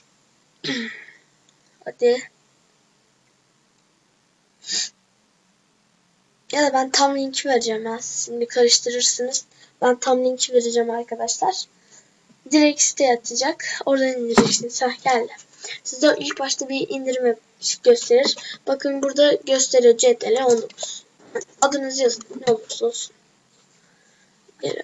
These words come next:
bakın böyle bir şey C T L on dokuzda modpack var. Bunlar böyle. Ee, ilk oynam-, oynamadan önce install demeniz gerekiyor. Install dedikten sonra play tuşu gelir. Delete pack tuşu gelir.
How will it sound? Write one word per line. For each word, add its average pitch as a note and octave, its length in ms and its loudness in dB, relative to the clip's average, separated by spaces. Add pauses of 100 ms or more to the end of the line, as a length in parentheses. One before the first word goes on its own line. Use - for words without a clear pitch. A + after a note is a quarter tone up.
(140)
bakın C4+ 640 -8
böyle A#3 240 6
bir - 40 6
şey A#3+ 180 6
C A#3 160 2
T A3+ 220 0
L A3+ 100 2
on A3+ 140 -2
dokuzda - 360 -2 (100)
modpack - 520 -6
var. A#3+ 360 -2
Bunlar A#3 380 0
böyle. A#3 360 2 (800)
Ee, A#3+ 180 4
ilk - 460 -2
oynam-, C4+ 460 0
oynamadan B3+ 500 2
önce A#3+ 360 2
install B3+ 460 0
demeniz A3+ 420 2
gerekiyor. A#3 580 2 (600)
Install C4 440 0
dedikten C4 400 -2
sonra C4 300 -2
play C4 260 0
tuşu - 220 0
gelir. A#3+ 320 0
Delete B3 360 2
pack - 420 -2 (260)
tuşu - 280 0
gelir. A#3+ 460 4